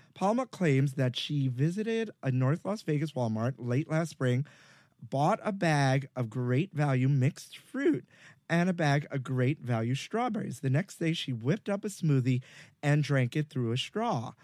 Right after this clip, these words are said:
But when she reached the bottom of the smoothie, Palma found a, a surprising extra protein source. Not an extra protein source,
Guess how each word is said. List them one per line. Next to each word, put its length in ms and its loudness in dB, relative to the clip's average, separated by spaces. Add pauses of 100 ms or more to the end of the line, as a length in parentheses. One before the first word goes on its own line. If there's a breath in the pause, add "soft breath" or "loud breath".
(240 loud breath)
But 160 0
when 160 4
she 180 -4
reached 440 -4
the 60 -6
bottom 400 -2
of 120 -6
the 80 -2
smoothie, 480 -4
Palma 360 -2
found 420 -2 (100)
a, 140 -16 (180)
a 100 -2
surprising 880 -2 (460 loud breath)
extra 560 2
protein 640 0
source. 500 -2
Not 280 -2
an 120 -6
extra 320 -14
protein 460 -8
source, 300 -12